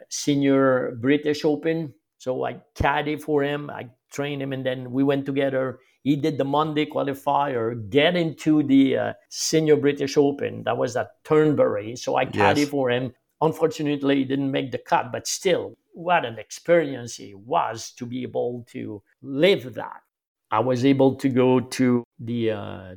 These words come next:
Speaker 1: Dunhill tournaments. I walk on Saint Andrew and Carnoustie the same day because <laughs> they're not too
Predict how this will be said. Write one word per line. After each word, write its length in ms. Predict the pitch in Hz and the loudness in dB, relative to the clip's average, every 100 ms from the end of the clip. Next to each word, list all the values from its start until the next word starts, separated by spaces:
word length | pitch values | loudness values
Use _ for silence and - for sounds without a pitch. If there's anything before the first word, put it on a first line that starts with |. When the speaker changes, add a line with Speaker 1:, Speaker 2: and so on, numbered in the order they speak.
| 101 | -2
Speaker 1:
Dunhill 640 | 143 156 127 151 147 147 | 0 0 2 4 4 2
tournaments. 720 | - 151 147 147 147 143 139 - _ _ - | 0 2 2 0 -2 -4 -8 -16 _ _ -6
I 160 | 117 | -4
walk 580 | 123 120 135 135 135 - | -4 0 4 4 4 0
on 280 | 117 101 120 - - | -6 -6 -10 -14 -8
Saint 320 | - 135 139 | -2 0 2
Andrew 640 | 147 143 151 147 143 143 | 2 4 6 8 8 6
and 240 | 120 104 | 4 -2
Carnoustie 800 | - 151 156 147 143 - 147 143 | 0 2 4 4 4 2 4 4
the 140 | 139 - | 2 -4
same 420 | - 139 139 135 | -2 0 2 4
day 220 | 135 143 | 6 4
because 300 | 135 117 113 | 2 -6 -4
<laughs> 40 | |
they're 80 | 156 | 0
not 260 | 127 131 - | 2 2 -2
too 240 | 135 117 | -2 -2